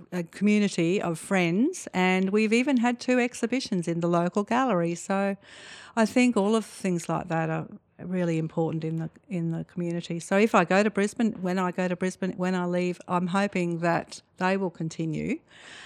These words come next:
And I'm hoping to probably start another little group. I think it's important for us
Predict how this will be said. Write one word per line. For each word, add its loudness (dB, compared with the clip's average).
And 4
I'm 0
hoping -2
to -8
probably -6
start -2
another -2
little -6
group. -8
I -8
think 2
it's -2
important -4
for -8
us -10